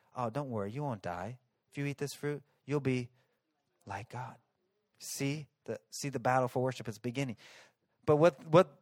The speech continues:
what is an interesting theory, you know, is that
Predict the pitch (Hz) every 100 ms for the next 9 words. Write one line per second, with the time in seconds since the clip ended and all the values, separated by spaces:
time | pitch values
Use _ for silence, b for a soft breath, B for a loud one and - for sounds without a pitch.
0 | _ 147 160 185 156 151 135 - _ _
1 | 135 139 175 170 160 160 151 - 185 160
2 | 143 b b b 139 143 151 131 143 170